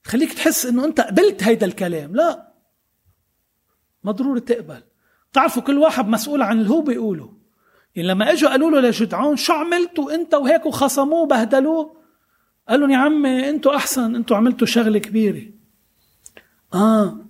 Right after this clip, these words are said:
لازم يفكر جدعون: "لكن انت قبلت البهدل اللي بهدلوك اياه، يعني هن معهم حق." ابدا، كلام ما له معنى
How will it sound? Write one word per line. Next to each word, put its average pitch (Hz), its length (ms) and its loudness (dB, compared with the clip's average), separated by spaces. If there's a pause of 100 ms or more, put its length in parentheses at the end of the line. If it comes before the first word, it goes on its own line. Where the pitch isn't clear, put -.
(680)
لازم 180 220 0
يفكر 220 420 0
جدعون: 175 420 -2
"لكن 220 240 0
انت 240 240 0
قبلت 330 380 0
البهدل 208 420 2
اللي 180 100 -6
بهدلوك 165 460 -8
اياه، 175 80 -6
يعني 170 300 -2
هن 294 180 4
معهم 294 260 2
حق." - 320 -6
ابدا، 226 440 -4 (3500)
كلام 180 540 2
ما 165 160 0
له 180 120 0
معنى 156 440 -2